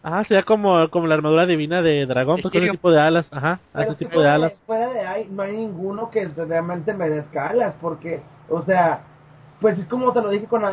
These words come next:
Speaker 3: con Andrómeda, o sea, le pusieron alas y te quedas tú, ¿porque tiene alas? O sea,
Speaker 2: Exactamente. Y al último nos gustó, al último nos
Speaker 3: al último
Speaker 2: gustó.
Speaker 3: nos gustó. Aquí van a hacer, es para que se vea vistoso y digamos, "Quiero comprar y gasto".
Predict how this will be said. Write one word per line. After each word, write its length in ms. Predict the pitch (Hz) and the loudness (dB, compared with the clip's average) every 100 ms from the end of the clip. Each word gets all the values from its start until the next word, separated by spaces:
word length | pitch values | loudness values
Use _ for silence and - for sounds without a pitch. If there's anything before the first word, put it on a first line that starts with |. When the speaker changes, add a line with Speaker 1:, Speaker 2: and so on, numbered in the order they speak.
| 156 165 | -6 -10
Speaker 3:
con 200 | 185 180 | -4 -4
Andrómeda, 520 | 175 202 247 226 175 | 0 0 2 2 2
o 60 | - | 2
sea, 360 | 180 165 151 170 | 0 0 -4 -6
le 120 | 185 | -8
pusieron 440 | - 143 196 226 | -6 -4 0 2
alas 320 | 220 247 240 | 2 2 0
y 40 | 226 | -4
te 120 | 160 | -8
quedas 360 | 180 180 190 - | -6 -4 -6 -6
tú, 160 | 175 - | -8 -6
¿porque 260 | 139 - 131 | -8 -8 -12
tiene 340 | 131 131 151 | -8 -4 -2
alas? 480 | 143 147 196 262 302 - - - - | 0 2 2 2 -2 -8 -20 -20 -6
O 80 | 175 | -2
sea, 40 | 196 | 4
Speaker 2:
Exactamente. 260 | 185 131 - - | 4 4 -2 -10
Y 60 | 165 | -4
al 160 | 156 165 | -2 -2
último 320 | 175 208 208 | -4 -6 -6
nos 180 | 202 185 | -6 -8
gustó, 340 | 180 - 294 - | -14 -16 -10 -6
al 160 | 147 | -4
último 360 | 165 185 233 226 | -4 -4 -4 -2
nos 100 | 220 | 0
Speaker 3:
al 80 | 196 | 0
último 240 | 240 247 | 2 2
Speaker 2:
gustó. 60 | 240 | 2
Speaker 3:
nos 60 | 220 | 0
gustó. 360 | 226 277 254 - _ | -2 -2 -2 -6 _
Aquí 240 | 208 - 233 | -4 -2 -2
van 160 | 262 | -2
a 20 | |
hacer, 260 | 269 262 240 - _ | 0 0 0 -6 _
es 140 | 208 220 | -6 -4
para 280 | - 277 269 | 0 0 -2
que 120 | 202 | -6
se 140 | 208 | -2
vea 180 | 196 226 | 2 2
vistoso 440 | 233 - 220 190 | 0 -4 -8 -6
y 40 | 233 | -4
digamos, 400 | 208 208 202 156 - | -2 -2 -4 -10 0
"Quiero 300 | 233 240 233 | 4 4 2
comprar 460 | 220 208 214 208 | -4 0 0 0
y 100 | 208 | -2
gasto". 460 | 190 190 - - | -4 -6 -8 -12